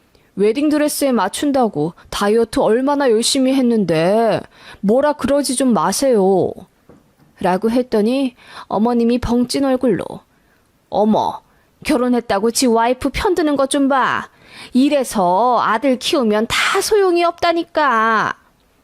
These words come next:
라고 하시더라고요. 그걸로 끝인 줄 알았는데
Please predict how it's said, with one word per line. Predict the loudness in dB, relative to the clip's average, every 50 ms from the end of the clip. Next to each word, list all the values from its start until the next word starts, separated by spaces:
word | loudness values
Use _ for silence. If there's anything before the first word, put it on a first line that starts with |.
| _ _ _ _ _ _
라고 | -2 0 0 0 0 0 0 0
하시더라고요. | 0 -2 -4 -6 -4 -2 0 0 0 0 0 0 2 2 2 2 0 -2 -6 _ _ _ _ _ _ _ _ _ _ _ _ -8
그걸로 | -4 -2 0 2 2 2 2 2 0
끝인 | 0 -2 -4 -4 -2 -2 -2 -2
줄 | 0 0 0
알았는데 | 0 2 2 2 2 2 0 0 0 0 2 2 2 0 0